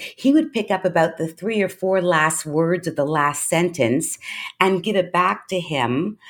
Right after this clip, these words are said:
as a question. So he was able to pull them out. It was really wonderful to see how he was able to engage people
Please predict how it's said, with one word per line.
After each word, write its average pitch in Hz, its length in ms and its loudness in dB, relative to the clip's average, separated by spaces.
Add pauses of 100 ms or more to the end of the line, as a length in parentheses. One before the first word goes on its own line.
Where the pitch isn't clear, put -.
(380)
as 160 200 2
a 180 60 2
question. 160 680 0
So 180 160 0
he 180 100 2
was 190 160 -2
able 185 300 0
to 180 100 -8
pull 208 380 -8
them 170 320 -4
out. 139 440 -4 (540)
It 208 160 0
was 208 240 -2
really 254 320 2
wonderful 190 560 -2
to 175 100 -10
see 170 300 -4
how 170 240 -2
he 175 140 0
was 160 180 -6
able 165 280 -2
to 160 120 -8
engage 170 560 -2
people 135 600 -4